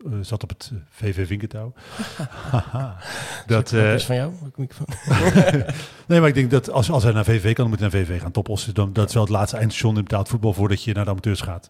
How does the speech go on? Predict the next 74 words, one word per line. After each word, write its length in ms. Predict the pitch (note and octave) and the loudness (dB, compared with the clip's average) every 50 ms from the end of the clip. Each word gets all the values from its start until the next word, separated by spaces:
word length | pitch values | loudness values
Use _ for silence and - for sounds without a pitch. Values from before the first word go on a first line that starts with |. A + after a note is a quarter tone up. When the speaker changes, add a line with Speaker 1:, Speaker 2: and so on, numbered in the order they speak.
| _ - | _ -12
Speaker 2:
Ja. 140 | F#2 - - - _ _ _ _ _ _ _ _ _ _ _ | -12 -12 -12 -12 _ _ _ _ _ _ _ _ _ _ _
Speaker 1:
Dus, 200 | - G#2 F2+ - - | -6 -6 -6 -4 -4
Speaker 2:
Ja. 80 | G2+ | -4
Speaker 1:
eh, 80 | F#2+ F#2 F2+ | -2 -4 -2
dat 160 | - A2 G2 | -2 -2 -2
is 80 | - - | -2 -4
echt, 140 | - A#2+ - | -6 -2 -2
als 80 | A#2 - | -2 0
je 60 | - | 0
nog 80 | A2+ G2+ | -2 -2
een 60 | F#2+ | 0
paar 220 | - G#2 G#2 G#2 | 0 0 0 2
jaar, 160 | G#2 G#2+ A#2+ - | 0 -2 -2 -2
eh, 100 | B2+ A2 | -2 -2
nog 180 | G#2 G2 F#2 | -2 -2 0
heel 120 | F#2 G#2 A2 | 2 4 4
eventjes 220 | A#2 A2 - - | 4 2 0 -2
mee 120 | - A2+ A2+ | -2 0 0
wil 100 | A2 G#2 | 2 2
doen, 120 | A#2+ A2+ | 2 0
de 60 | A2 | 0
K 180 | G2+ - G#2+ G2+ | 0 0 0 0
K 60 | - | 0
D, 40 | G2+ | 0
is 160 | A2 A2 G2+ | 0 0 0
dat 100 | G2 G2+ | 0 0
een 60 | G2 | 2
leuke 160 | G2+ G#2+ - B2+ | 0 2 0 0
optie, 220 | - - - C3+ | -4 -4 -8 -10
maar 200 | B2 - - - _ _ _ | -10 -12 -16 -20 _ _ _
natuurlijk 220 | _ _ - F#2 F#2 | _ _ -16 -14 -12
niet 100 | F2+ E2+ | -12 -10
de 60 | F2 | -6
mooiste 480 | F#2 F#2+ F2+ - - G2 F#2 F2+ F2 - D3 B2+ | -4 -4 -4 -2 -2 -2 0 0 -2 -4 -8 -8
transfer 380 | - G2 F#2 - - G2+ F#2 | -6 -6 -6 -6 -8 -10 -10
die 100 | F2+ F#2+ | -8 -8
jij 120 | F#2 F#2 F#2 | -6 -6 -6
kan 120 | - F2 F2 | -6 -8 -8
maken. 300 | F2+ F2 E2+ - G2 - | -8 -12 -12 -14 -16 -8
Speaker 2:
Hij 100 | _ B2 | _ -2
is 60 | A#2+ C3 | 0 2
nu 60 | C#3 | 2
nog 120 | A#2+ G2+ | 2 2
lekker 180 | F#2+ F#2+ - F#2+ | 0 -2 -6 -6
op 80 | - | -10
vakantie 360 | - - - E2+ F#2 - G#2+ G2+ | -10 -8 -8 -8 -8 -8 -8 -6
in, 140 | G2 G2 | -6 -4
eh, 140 | F#2+ F#2 F2+ | -4 -4 -4
Japan. 240 | F#2 F#2+ - G2+ F#2 | -6 -6 -6 -6 -8
Een 100 | F2 F#2 - | -8 -10 -14
paar, 200 | - F#2 - - - | -12 -12 -10 -10 -10
eh, 100 | F#2 F2 | -10 -4
Speaker 1:
Veel 140 | F2 A#2+ A2 | -2 0 0
beter 240 | G2 G2 F#2+ G#2+ G2+ | 0 0 0 2 2
Speaker 2:
paar 80 | G2+ F#2+ | 2 2
Speaker 1:
idee. 80 | F#2 F2 | 2 0
Speaker 2:
dagen, 140 | F#2 F#2 | -2 -4
dus, 120 | E2 D#2+ - | -4 -6 0
Speaker 1:
Veel 120 | - C3+ | 0 2
Speaker 2:
eh, 60 | B2+ | 2
Speaker 1:
beter 180 | B2 B2 - A#2 | 2 0 0 0
idee 120 | A2 A2 | 0 0
dan 80 | G#2 G2 | 0 0
naar 100 | F#2+ F#2 | -2 -4
Top 180 | - G#2+ - - | -6 -8 -10 -10
Os 100 | - - | -12 0
gaan. 80 | - | 2
Speaker 2:
nog 100 | C3+ C3+ A#2+ | 4 6 6
even 120 | C3 A#2+ | 4 2
wat 100 | B2 - | 0 0
van 100 | A#2+ A#2 | 0 0
het 100 | G2+ F#2+ | 0 2
land 160 | G2+ G#2 G#2+ | 0 -2 -2
zien. 160 | - C3+ C3+ | -2 -6 -8